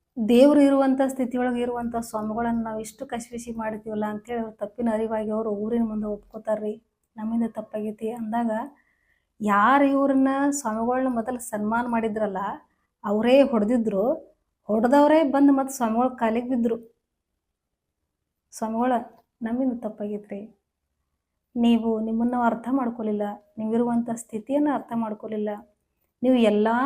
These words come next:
ಸಮಯದೊಳಗೂ ಒಂದೇ ಪದವನ್ನ ಬಳಸ್ತಾ ಬಂದ್ರಿ, ನಮ್ಮ ಅರಿವಿಗೆ ಮಂಕ ಕವಿದಿತ್ತು, ಬೆಳಕು ಬಿದ್ದಿರ್ಲಿಲ್ಲ. ಆದ್ರೆ ಈಗ ಬೆಳಕು ಬಂತು." ಎಂಥ ಬೆಳಕು ಅಂತಂದ್ರೆ, ಎಲ್ಲ ಸಮಯದೊಳಗೂ ಸ್ಥಿರವಾಗಿರೋರನ್ನ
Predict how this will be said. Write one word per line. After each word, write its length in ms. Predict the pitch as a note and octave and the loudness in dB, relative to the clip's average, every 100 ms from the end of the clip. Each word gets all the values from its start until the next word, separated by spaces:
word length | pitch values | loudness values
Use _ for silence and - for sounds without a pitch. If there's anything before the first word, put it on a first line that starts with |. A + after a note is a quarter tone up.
| D4 | 0
ಸಮಯದೊಳಗೂ 560 | C#4+ C4 C4 C4 B3+ B3 | 0 2 2 2 0 0
ಒಂದೇ 520 | A#3 A3+ A#3+ C#4+ C#4+ | -2 0 2 2 0
ಪದವನ್ನ 420 | A#3 A#3+ A#3+ A#3 | -2 0 2 2
ಬಳಸ್ತಾ 440 | G#3+ G#3+ G#3+ - | 2 -2 -4 -4
ಬಂದ್ರಿ, 560 | G#3+ G#3+ G#3 G#3+ G#3+ A3+ _ _ _ _ _ - | -4 -2 -2 -2 -2 -6 _ _ _ _ _ -6
ನಮ್ಮ 300 | A3 B3+ A#3+ | 0 2 2
ಅರಿವಿಗೆ 720 | A3 A#3+ B3 A#3 G#3+ G#3+ - _ _ | 2 2 4 2 2 -2 -12 _ _
ಮಂಕ 260 | A3 B3 B3+ | 0 2 0
ಕವಿದಿತ್ತು, 960 | B3+ A#3 A3+ A3+ A3 - G#3+ A#3 _ _ _ | -2 -2 0 -2 -4 -6 -8 -8 _ _ _
ಬೆಳಕು 340 | G#3 A3+ A#3 A3 | 0 0 0 -2
ಬಿದ್ದಿರ್ಲಿಲ್ಲ. 560 | G#3 A3+ A3 G#3+ G#3 G#3 A#3 - _ _ _ _ A3+ | 0 0 0 0 0 -2 -8 -18 _ _ _ _ -4
ಆದ್ರೆ 420 | A3+ A#3 A3 A#3 | 0 0 0 0
ಈಗ 120 | A#3+ | 0
ಬೆಳಕು 360 | A3 A3 A#3 G#3 | 0 0 -2 -2
ಬಂತು." 580 | G#3+ G#3+ A3 A#3 - _ _ _ - | -2 -2 -4 -6 -10 _ _ _ -6
ಎಂಥ 220 | A3+ A3 B3+ | -4 0 0
ಬೆಳಕು 340 | A#3 A3+ A#3 A#3 | 0 -4 -4 -6
ಅಂತಂದ್ರೆ, 640 | G#3 A#3 A#3 A3 C4 - _ _ _ _ | -4 -2 -2 -2 -8 -16 _ _ _ _
ಎಲ್ಲ 240 | G#3+ A3 A#3 C4+ C#4 | -2 2 4 6 4
ಸಮಯದೊಳಗೂ 960 | C#4 B3+ C4 B3+ B3+ A#3+ G#3 A#3 - - - - - | 2 2 2 2 0 0 0 -2 -10 -20 -20 -20 -14
ಸ್ಥಿರವಾಗಿರೋರನ್ನ 1080 | - - B3 B3+ C4 A#3+ B3 A#3+ A#3+ A#3 | -6 2 4 6 4 4 0 -2 -2 0